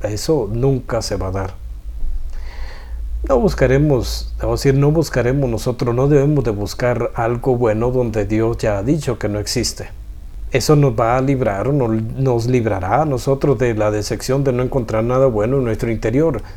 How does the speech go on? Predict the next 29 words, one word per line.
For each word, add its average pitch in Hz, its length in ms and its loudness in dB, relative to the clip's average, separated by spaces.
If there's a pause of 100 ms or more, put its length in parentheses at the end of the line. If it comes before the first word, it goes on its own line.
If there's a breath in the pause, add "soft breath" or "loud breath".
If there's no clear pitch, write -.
(140 loud breath)
sabiendo 135 580 2
en 117 140 0
primer 123 260 2
lugar 110 320 2
que 123 120 -2
no 123 120 0
lo 135 160 4
hay. 214 220 2 (1120 soft breath)
Me 147 180 4
libe-, 147 380 6
nos 147 360 4
va 151 180 4
a 180 40 2
liberar 143 520 4
de 170 100 4
la 123 180 2
idea 123 680 0
de 117 200 0
que, 113 460 0 (100)
de 117 140 2
que 127 160 2
podemos 143 500 2
nosotros 127 760 -2 (180)
decir, 127 320 0
bueno, 135 220 2
ocuparnos 131 540 0
de 127 100 0
nosotros 127 420 -2
mismos, 127 400 -2